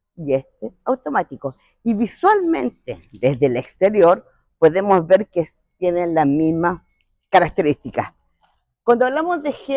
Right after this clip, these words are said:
L Sport, viene con neblineros y viene con llantas aro quince. Hay una primera versión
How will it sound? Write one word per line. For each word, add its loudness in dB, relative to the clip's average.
L -2
Sport, -2
viene 0
con 4
neblineros -2
y -4
viene -2
con -2
llantas 2
aro 4
quince. -4
Hay 2
una -2
primera 2
versión -2